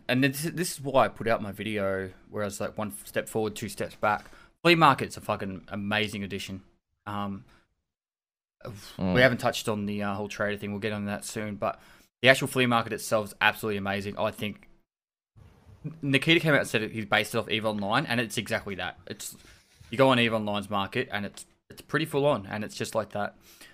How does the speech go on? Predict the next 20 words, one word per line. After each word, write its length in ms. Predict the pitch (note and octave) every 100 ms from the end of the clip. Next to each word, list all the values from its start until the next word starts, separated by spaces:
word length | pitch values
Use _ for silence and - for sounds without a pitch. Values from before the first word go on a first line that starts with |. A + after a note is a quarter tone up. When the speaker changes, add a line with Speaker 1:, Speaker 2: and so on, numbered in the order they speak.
| _
Speaker 1:
Um, 400 | A2 A2 G#2+ G#2 - _ _ _ _ _ -
Speaker 2:
Mm. 300 | C#3 B2+ F#2 - _ _ _ _ _ _
Speaker 1:
the, 320 | C#3+ C#3 B2+
the, 360 | A#2+ B2+ B2 A#2+
the 80 | B2+
healing 400 | A2+ C#3 C3 B2
and 100 | A2+
meta 160 | A2+ A2+
animations, 600 | A2 G#2+ G#2+ - A2+ - - _ _ _ _ _ _ _ _ -
I've 140 | A2
found 440 | - A#2+ A#2 G2+ - _ _ _ -
two 200 | A#2+ G2+
bugs 260 | G#2 G#2
with 120 | G#2
them 120 | A2 G2+
so 220 | G#2+ G#2
far, 380 | - G#2 G2+ G2+ - _ -
um, 180 | G#2 G2+
that 120 | G#2+
are, 240 | G#2 G2+